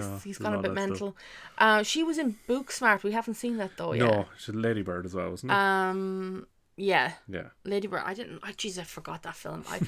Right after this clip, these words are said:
Speaker 2: <laughs> everyone's mad about that film. I tell you, we watched it and it wasn't great, and I couldn't tell you a thing about it now. Anyway, um, the trailer does look very good, and Pedro Pascal is in it.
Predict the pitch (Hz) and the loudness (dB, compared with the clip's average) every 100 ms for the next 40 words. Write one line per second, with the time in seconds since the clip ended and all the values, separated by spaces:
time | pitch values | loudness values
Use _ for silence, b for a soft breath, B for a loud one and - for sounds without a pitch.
0 | - 180 320 339 285 196 156 175 185 233 | 0 0 0 2 2 0 -2 2 4 6
1 | 269 175 170 - 165 160 B B - 202 | 6 4 0 0 -2 -2 B B -4 2
2 | 233 226 214 202 190 226 - 220 196 - | 4 6 4 2 2 0 0 -4 -2 -4
3 | 170 214 214 196 208 220 - 175 170 165 | -2 -2 -4 -2 2 2 0 -4 -4 -4
4 | - - - 190 196 185 202 190 185 180 | -6 -6 -4 0 2 2 0 -2 0 -2
5 | 185 175 165 B B B B - 220 202 | -4 -8 -10 B B B B 2 6 8
6 | 175 - _ - 220 208 190 190 196 262 | 6 4 _ -2 2 4 4 2 4 8
7 | 247 233 214 196 190 196 190 190 - - | 10 10 8 4 4 4 6 2 2 -2
8 | 175 170 - 180 - 170 160 156 - | -4 -4 -4 -4 -4 -6 -4 -6 -12